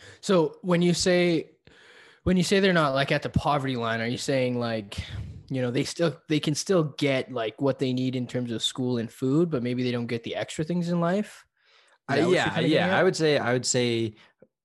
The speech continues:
Speaker 2: food and schooling would be, like, the bare minimum, but let's say they needed, or let's say, well, not necessarily needed,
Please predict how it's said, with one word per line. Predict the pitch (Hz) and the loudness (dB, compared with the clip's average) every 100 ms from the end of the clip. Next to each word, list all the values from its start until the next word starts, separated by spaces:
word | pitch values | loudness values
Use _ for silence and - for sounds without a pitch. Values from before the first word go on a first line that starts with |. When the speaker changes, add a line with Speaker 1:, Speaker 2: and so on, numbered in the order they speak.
| _ - | _ -20
Speaker 2:
food | - - 135 147 156 | -10 -2 2 4 2
and | 139 117 113 104 101 | 0 -2 -2 -2 -4
schooling | - - 123 117 117 104 95 | -4 -4 -2 0 2 2 0
would | 95 | -2
be, | 101 | 0
like, | 95 92 | 0 -2
the | 92 | -6
bare | 85 95 92 | -4 -2 -2
minimum, | 92 98 95 92 87 | -4 -4 -2 -4 -4
but | 98 | -2
let's | 107 113 110 | 0 0 -2
say | - 110 101 | -2 -2 0
they | 101 98 | -2 -2
needed, | 98 98 98 92 87 90 - _ | -4 -6 -4 -4 -6 -12 -20 _
or | - 123 107 92 | -2 0 0 -2
let's | 143 139 | -2 0
say, | 143 123 113 107 - | 0 0 0 -4 -4
well, | 151 | 0
not | 147 123 | 0 0
necessarily | 120 - 107 92 | -2 -2 -2 -2
needed, | 92 104 92 87 | -2 -2 -2 -6